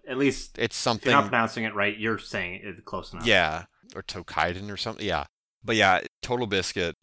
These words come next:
Speaker 2: did a port report on that game. He was running it on his FreeSync monitor with an uncapped frame rate. So the game was running at, like, a hundred and forty to a hundred and sixty frames per second or some shit.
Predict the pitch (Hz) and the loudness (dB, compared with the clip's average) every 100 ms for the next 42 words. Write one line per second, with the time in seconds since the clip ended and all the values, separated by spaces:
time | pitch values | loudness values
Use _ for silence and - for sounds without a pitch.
0 | 95 104 95 85 - 101 69 95 95 87 | -10 -4 -4 -4 -4 -4 -2 -4 -4 -2
1 | 82 80 73 - - 92 92 85 78 - | -2 -2 -6 -8 -2 0 0 -2 -10 -8
2 | 107 110 101 104 101 90 87 - - 117 | -4 -2 0 0 2 0 -4 -8 -6 -6
3 | - 98 - 117 156 107 85 78 - _ | -4 -6 -4 0 0 0 0 -2 -6 _
4 | 107 98 98 95 101 90 92 - 120 127 | -6 -4 -2 -2 2 2 2 0 -2 0
5 | 98 85 - - - 117 107 131 151 110 | 0 0 -4 -12 -6 -2 0 0 0 0
6 | 117 120 107 87 98 98 110 95 - - | 2 2 0 0 -2 -4 -6 -8 -10 -6
7 | 98 107 104 90 82 95 92 82 - 98 | -4 -4 -2 -2 -2 -4 -6 -6 -10 -10
8 | 101 - 90 90 - 95 82 110 117 - | -12 -10 -10 -10 -10 -8 -6 -4 -4 -4
9 | 135 131 156 160 | -6 -4 0 0